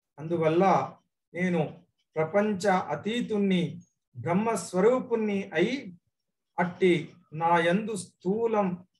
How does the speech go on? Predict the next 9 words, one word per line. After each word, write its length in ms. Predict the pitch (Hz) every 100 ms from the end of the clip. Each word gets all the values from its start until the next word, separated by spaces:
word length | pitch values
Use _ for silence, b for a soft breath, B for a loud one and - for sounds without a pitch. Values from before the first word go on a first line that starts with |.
| _
సూక్ష్మం 840 | - 202 233 - - 202 175 175 -
అయిన 400 | 175 185 180 175 170
ఈ 160 | 170 160
శరీరం 720 | - 156 208 226 190 131 - _ _ _ _ _ _ -
కేవలం 680 | 143 208 226 202 170 135 - _ _ -
మాయా 500 | 135 147 202 226 226
కల్పితం 840 | - 202 190 196 180 180 175 - -
అని 220 | 165 156
తెలుసుకున్నాను. 1080 | - 143 151 - 156 147 139 139 131 120